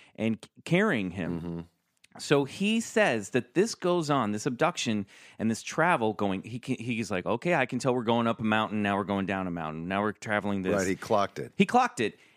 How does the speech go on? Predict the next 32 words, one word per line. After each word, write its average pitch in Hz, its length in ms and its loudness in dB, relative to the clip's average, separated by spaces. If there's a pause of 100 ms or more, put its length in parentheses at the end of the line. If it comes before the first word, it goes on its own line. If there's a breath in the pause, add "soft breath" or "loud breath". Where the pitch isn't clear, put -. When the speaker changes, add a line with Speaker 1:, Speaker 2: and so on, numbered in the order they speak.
(100)
Speaker 1:
and 139 280 4
he 185 200 0
said 180 220 2
this 156 160 0
went 143 160 4
on 131 220 2
for - 200 -6
almost 117 500 2
three 101 300 0
hours, 73 580 -4 (760 soft breath)
until 156 420 2
finally 123 840 2 (240)
he 131 320 0
was, 113 540 2 (120)
after 107 240 0
being 101 180 -2
dragged, 160 520 2
carried, 110 340 0
flipped 127 320 -2
around, 101 420 2 (340 soft breath)
flumped - 460 -2
down 127 240 2
on 117 120 0
the 110 60 -2
ground. 90 560 -6 (240)
He 165 200 -10
pops 156 360 -2
his 139 160 -6
head 120 240 0
out 101 180 2
of 95 100 -2
his, 95 220 -6